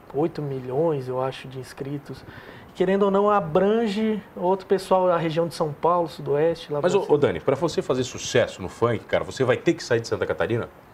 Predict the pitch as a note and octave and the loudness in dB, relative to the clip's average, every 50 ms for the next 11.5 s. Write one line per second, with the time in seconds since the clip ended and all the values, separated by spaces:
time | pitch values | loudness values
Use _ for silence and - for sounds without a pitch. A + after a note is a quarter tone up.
0 | - - - - - A2 B2+ A#2+ A2+ G#2+ G#2 - C3+ B2+ A2+ F#2+ D#2 - - - | -20 -20 -14 -2 0 0 2 2 0 0 0 0 0 0 0 -2 -6 -8 -10 -20
1 | - - - - - - - - - - - - - - - - - - - A3+ | -20 -20 -20 -20 -20 -20 -20 -20 -20 -20 -20 -20 -20 -20 -20 -20 -14 -10 -4 -2
2 | A#3+ B3 A#3 A#3+ G#3 F#3+ A3+ G#3+ A3 - - - A#3+ C#4+ D4 C4+ B3+ C4 - A3+ | -2 2 2 2 4 4 2 2 0 -2 2 4 4 4 4 2 0 4 4 4
3 | A3+ A3 G#3+ G#3 G3+ F#3+ F#3 F3 E3+ F3 F3+ F3 E3+ F3 E3 E3 D#3+ - - F#3+ | 4 6 4 2 4 4 2 2 2 2 0 0 0 2 2 2 2 2 0 0
4 | G3+ G3+ G#3+ G#3 - F#3+ F#3+ G3 F#3+ F#3+ F3+ F#3 G3 G3+ G#3 G3+ G3 G3 G3 F#3+ | 2 2 0 2 2 2 2 4 2 2 2 2 2 2 2 2 2 2 2 2
5 | F3+ D#3 - - - F3+ - - - F#3+ F3+ F3+ - F3+ F3 F#3 F#3+ G3 G3 G3+ | 0 -2 -8 -12 -14 -14 -8 -2 -2 -2 0 2 2 4 4 4 4 4 2 2
6 | G3 G3 G3 G3 G3 G3 F#3+ D3+ - - - - - - - F#3 F#3 E3 - - | 2 2 2 2 2 0 -2 -4 -8 -14 -16 -12 -10 -8 -6 -4 -6 -6 -2 -2
7 | F3 E3 D3 - E3+ F3 F3 E3+ E3 C#3+ D#3+ E3+ F3+ G3 G3+ G3 G#3 G#3 G3+ - | -2 0 2 4 4 4 4 2 0 0 2 2 2 4 4 2 2 0 -2 0
8 | - E3+ D#3+ D3+ - - D3 C#3 C#3 C#3 C#3 C#3 C3+ C#3 - - - - - - | 2 2 2 2 0 -2 -2 -2 -2 -4 -6 -8 -10 -12 -12 -14 -20 -20 -20 -20
9 | - - - - - - - C#3 D3+ D#3+ - - - - F3+ F3 F#3 G3 F#3+ F3+ | -20 -20 -20 -20 -18 -6 0 0 0 0 0 -6 -4 -2 0 2 2 2 2 4
10 | E3+ F3 F#3+ G3+ F3+ E3+ E3+ D#3+ D#3+ E3 E3+ D#3+ - D#3 D3 D3+ D3 D3+ D3 C#3+ | 2 2 2 2 2 2 2 2 2 0 -2 -2 -2 0 0 2 2 2 2 2
11 | C#3 - - - D3+ C#3+ C3+ C3+ C3+ | 0 -2 -4 -10 -10 -8 -8 -10 -10